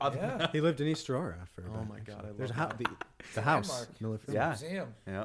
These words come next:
Speaker 4: That is beautiful.
Speaker 1: At the end of my, uh, the street that, uh, my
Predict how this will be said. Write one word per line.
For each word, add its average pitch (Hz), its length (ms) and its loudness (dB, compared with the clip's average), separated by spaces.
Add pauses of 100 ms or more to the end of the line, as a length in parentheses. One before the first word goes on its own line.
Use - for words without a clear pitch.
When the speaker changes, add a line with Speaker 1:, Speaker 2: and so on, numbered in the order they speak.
(160)
Speaker 4:
That 117 200 -8
is 107 100 -8
beautiful. 107 400 -2
Speaker 1:
At 123 100 2
the 131 180 0
end 135 280 2
of 107 160 0
my, 104 340 -2
uh, 98 240 0 (320)
the 92 140 -4
street 104 440 -8
that, 92 140 -4
uh, 90 140 -4
my 90 280 -6